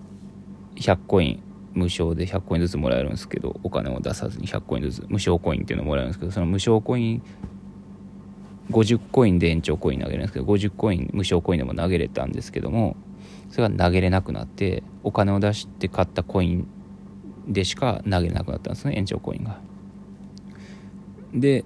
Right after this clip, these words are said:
さらに、無償コインで投げれなくなったのに、さらに延長チケット、優勝コインで投げた分は演者には還元されないっていうルールなんですよ。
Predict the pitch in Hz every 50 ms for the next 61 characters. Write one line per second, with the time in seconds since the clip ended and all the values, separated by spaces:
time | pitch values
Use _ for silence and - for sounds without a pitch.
0 | - - - - - 107 117 127 120 92 58 - - - - - - - - -
1 | - - - - - - - - - - - - - - - - - - - -
2 | - - - - - - - - - 127 117 - - 131 120 - - 131 107 82
3 | 85 90 92 98 104 107 110 117 113 - 98 87 85 85 - - 98 87 87 95
4 | 101 104 104 - - - - - - - - - 120 131 123 107 101 104 107 107
5 | - - - - - - - - - - - - - - - 117 104 92 - 101
6 | 95 - - 92 87 - - 67 85 95 90 - 98 87 - - 73 62 53 -
7 | - - - - - 92 69 78 90 95 95 92 90 - 82 82 87 80 65 67
8 | 67 64 65 69 - - - - - - - - - - - - - - - -
9 | - 98 98 90 95 90 69 64 69 - 95 90 87 85 82 80 - 92 90 87
10 | 87 80 - - - - - - 65 65 65 65 67 76 - - 73 64 60 -
11 | - - - - - - - - -